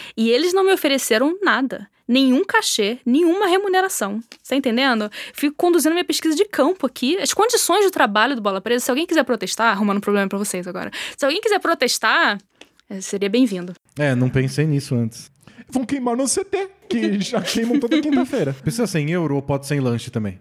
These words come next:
Speaker 1: Pode ser em lanche. Eu aceito um sanduíche de mortadela. <laughs>
Speaker 2: E não aqueles de Mercadão, que o do, do Mercadão é golpe, né? Mortadela,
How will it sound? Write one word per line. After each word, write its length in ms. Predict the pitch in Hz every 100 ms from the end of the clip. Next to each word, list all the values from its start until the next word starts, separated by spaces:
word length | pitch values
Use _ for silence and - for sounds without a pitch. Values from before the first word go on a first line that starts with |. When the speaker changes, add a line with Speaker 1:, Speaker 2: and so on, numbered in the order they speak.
| _
Speaker 1:
Pode 220 | 262 240
ser 80 | 240
em 60 | 226
lanche. 440 | 185 196 - -
Eu 120 | - 254
aceito 480 | 277 - 247 240
um 60 | 233
sanduíche 320 | 240 220 220
de 40 | 214
mortadela. 520 | 208 202 185 - 214 - _
<laughs> 140 | - - - 254 - 349 349 - 349 - 427 - - _ 123
Speaker 2:
E 80 |
não 140 | 131 151
aqueles 220 | 165 202
de 60 | 196
Mercadão, 460 | 214 220 269 175 156
que 100 | 139
o 40 |
do, 200 | 127 127
do 100 | 123
Mercadão 420 | 127 135 131 117
é 60 | 135
golpe, 320 | 165 131 -
né? 160 | 104 107
Mortadela, 920 | 107 110 117 107 104 113 120 110 98